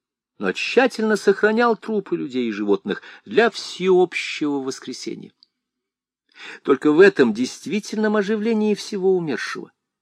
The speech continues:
восстановлении и одухотворении всякой плоти мог египтянин видеть высшую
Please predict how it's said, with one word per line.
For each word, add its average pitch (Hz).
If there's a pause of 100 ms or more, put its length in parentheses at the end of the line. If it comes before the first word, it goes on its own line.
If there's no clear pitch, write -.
(160)
восстановлении 175
и 202
одухотворении 196
всякой 131
плоти 95 (180)
мог 190
египтянин 143
видеть 123
высшую 127